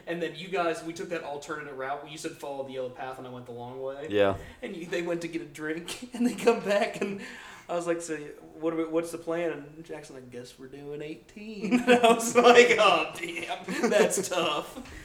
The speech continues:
Speaker 1: But yeah, we got a rain check. We got a, I was sweating through my shirt. We ended up not going to Hooters, which was the plan.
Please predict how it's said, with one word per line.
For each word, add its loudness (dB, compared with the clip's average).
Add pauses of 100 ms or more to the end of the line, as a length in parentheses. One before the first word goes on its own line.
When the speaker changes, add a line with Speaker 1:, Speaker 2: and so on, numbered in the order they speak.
(260)
Speaker 1:
But -10
yeah, -6
we -12
got -2
a 0
rain -6
check. -10
We -2
got 0
a, -2 (160)
I 0
was 0
sweating -4
through -12
my -6
shirt. -12
We -6
ended -4
up -6
not -2
going -8
to -10
Hooters, -12
which -14
was -16
the -18
plan. -14